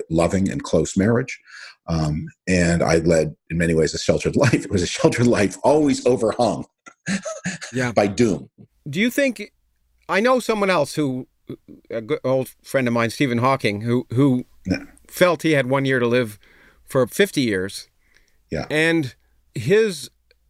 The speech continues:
Speaker 2: productivity and his, and his contributions increased after he was diagnosed.
Speaker 1: Yeah.
Speaker 2: Maybe because of the urgency of living. Do you, did,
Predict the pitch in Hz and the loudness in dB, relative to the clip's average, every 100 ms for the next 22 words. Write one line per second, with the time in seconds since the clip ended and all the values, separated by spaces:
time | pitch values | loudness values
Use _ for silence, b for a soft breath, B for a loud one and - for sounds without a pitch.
0 | _ _ _ _ _ - - 202 190 - | _ _ _ _ _ -10 -2 0 0 -2
1 | 220 226 90 67 95 _ _ _ _ _ | -2 -2 -6 -10 -20 _ _ _ _ _
2 | _ _ _ _ 123 139 156 131 - _ | _ _ _ _ -6 -2 0 -2 -8 _
3 | - - - 127 127 - 170 156 156 226 | -16 -14 -10 -8 -8 -4 -4 -2 -2 -2
4 | 151 131 131 - 233 175 - - 135 156 | -2 -2 -4 -2 0 -2 -4 -4 0 0
5 | - 135 135 123 110 131 127 117 143 82 | 0 0 0 0 2 2 2 0 -2 -4
6 | - - _ b b b b b _ - | -10 -18 _ b b b b b _ -12
7 | 147 147 160 196 233 208 214 202 170 147 | -4 0 4 4 2 -2 -2 -2 -2 0
8 | 160 175 175 151 170 135 175 208 196 175 | 0 0 -2 -2 -2 0 -2 0 -2 -4
9 | 196 147 185 165 | -4 0 0 -2